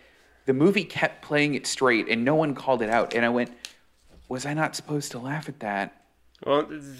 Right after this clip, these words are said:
Speaker 2: they say what it stands for, which is War Operation Plan Response.
Speaker 1: And in, the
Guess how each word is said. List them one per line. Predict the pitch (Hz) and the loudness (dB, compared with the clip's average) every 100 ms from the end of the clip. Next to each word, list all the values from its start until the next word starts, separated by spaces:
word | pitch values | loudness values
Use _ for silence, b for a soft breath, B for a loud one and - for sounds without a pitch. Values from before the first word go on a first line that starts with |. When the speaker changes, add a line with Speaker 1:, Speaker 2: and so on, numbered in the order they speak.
| 127 | -18
Speaker 2:
they | 151 139 143 | -2 2 4
say | - 185 | 6 6
what | 196 127 | 6 4
it | 113 | 2
stands | - 127 127 - | 2 2 2 0
for, | 113 101 | -2 -6
which | 104 110 | -4 -4
is | 117 110 - | 0 0 -2
War | 113 120 135 135 139 | -6 -2 2 2 4
Operation | 123 117 127 117 113 110 113 104 | 2 0 0 0 0 -2 -4 -6
Plan | - - 113 110 104 | -8 -4 0 0 -2
Response. | 95 - - 92 82 - - - - _ _ _ _ _ _ b b b - | -4 -6 -4 -8 -10 -4 0 0 -2 _ _ _ _ _ _ b b b 0
Speaker 1:
And | 180 - | 0 2
in, | 175 147 151 | 0 0 -2
the | 139 147 127 | 2 4 2